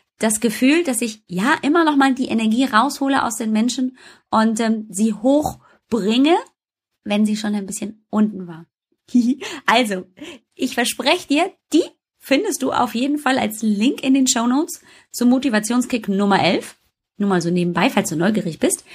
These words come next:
falls ich da erzählt habe. Sonst, wie gesagt, bin ich in schwerer Vorbereitung zu diesem ganz tollen Interview, das mir sehr auch am Herzen liegt,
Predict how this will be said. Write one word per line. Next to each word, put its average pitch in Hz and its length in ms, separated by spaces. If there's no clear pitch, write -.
falls 202 260
ich - 180
da 208 260
erzählt 160 500
habe. 170 340
Sonst, - 640
wie 185 200
gesagt, 202 720
bin 208 160
ich 214 360
in 185 420
schwerer 269 720
Vorbereitung 214 840
zu 220 200
diesem 190 420
ganz 269 300
tollen 240 260
Interview, 226 560
das 214 160
mir 233 200
sehr 214 180
auch - 80
am 190 100
Herzen 202 420
liegt, 185 320